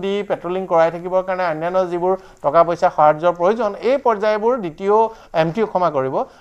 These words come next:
মানে পুলিচ ৰিজাৰ্ভৰ পৰ্যায়ত এটা বৃহৎ দুৰ্নীতি হয় আৰু এইবোৰ থানা নাপায়।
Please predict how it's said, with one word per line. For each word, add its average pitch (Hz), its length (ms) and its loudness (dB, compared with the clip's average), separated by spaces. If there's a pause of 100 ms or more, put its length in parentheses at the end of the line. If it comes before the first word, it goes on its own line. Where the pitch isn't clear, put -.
মানে 165 120 2
পুলিচ 220 280 0
ৰিজাৰ্ভৰ 202 460 6
পৰ্যায়ত 202 400 2
এটা 208 140 2
বৃহৎ 175 280 0
দুৰ্নীতি 170 360 -6
হয় 185 160 4
আৰু 190 80 4
এইবোৰ 175 300 -2
থানা 165 260 -2
নাপায়। 240 340 0